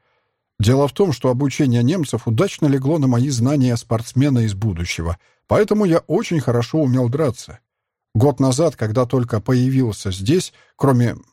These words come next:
как этих самых знаний, у меня и не было ничего. Тело-то не родное. А тут подготовка с инструктором, самообучение принесли плоды. Немцы, спасибо им за это, помогли мне подготовить новое тело.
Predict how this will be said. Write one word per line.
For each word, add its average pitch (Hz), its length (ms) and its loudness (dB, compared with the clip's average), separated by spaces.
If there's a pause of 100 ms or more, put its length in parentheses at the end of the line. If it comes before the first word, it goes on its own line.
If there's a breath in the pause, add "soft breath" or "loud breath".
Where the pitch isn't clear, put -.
(240)
как 127 220 -2
этих 120 320 -2
самых 110 320 0
знаний, 127 340 0
у 92 60 -6
меня 120 240 2
и 143 100 2
не 160 220 0
было 113 180 -2
ничего. 92 500 -8 (540)
Тело-то 117 460 0
не 95 100 -2
родное. 120 640 -2 (420)
А 113 120 2
тут - 420 -2
подготовка 151 600 0
с - 100 -4
инструктором, 131 720 0
самообучение 107 920 -2 (280 soft breath)
принесли 127 420 2
плоды. 82 440 -6 (800)
Немцы, 147 540 0
спасибо 90 540 -2
им 80 120 -10
за 110 140 0
это, 185 260 -2
помогли 165 440 0
мне 139 180 0
подготовить 123 560 -2
новое 117 360 0
тело. - 420 -4